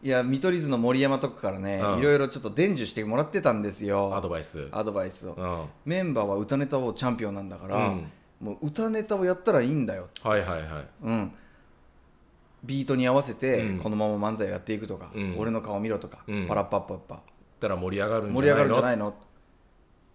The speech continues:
Speaker 1: 会場、僕らのこと知ってる人ほぼいなかったんですよ。
Speaker 2: びっくりしましたね。
Speaker 1: 多分。
Speaker 2: いや、まあ、東京ってそうかって感じですよね。
Speaker 1: そうですね。迷子ちゃんしかいなかったですからね。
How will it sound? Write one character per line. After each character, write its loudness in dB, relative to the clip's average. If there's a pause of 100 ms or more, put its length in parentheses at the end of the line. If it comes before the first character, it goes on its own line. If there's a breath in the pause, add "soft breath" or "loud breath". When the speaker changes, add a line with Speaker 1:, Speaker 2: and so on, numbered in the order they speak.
(120)
Speaker 1:
会 -10
場、 -2
僕 -8
ら -2
の -4
こ -10
と -10
知 -6
っ -20
て -4
る -8
人 -10
ほ -4
ぼ -8
い -8
な -4
か 0
っ -2
た -2
ん 4
で 2
す -2
よ。 4
Speaker 2:
び -2
っ -4
く -2
り 4
し -2
ま -2
し -6
た -8
ね。 -4
Speaker 1:
多 6
分。 2
Speaker 2:
い 4
や、 6
ま 4
あ、 -2
東 -4
京 -4
っ -10
て -6
そ 0 (100)
う -20
か -2
っ -12
て -12
感 2
じ -4
で -6
す -4
よ -6
ね。 -12
Speaker 1:
そ -
う -6
で -4
す -6
ね。 -16 (220 soft breath)
迷 6
子 2
ち -2
ゃ 0
ん -4
し -4
か -4
い -4
な -6
か -10
っ -10
た -14
で -12
す -18
か -6
ら -2
ね。 -2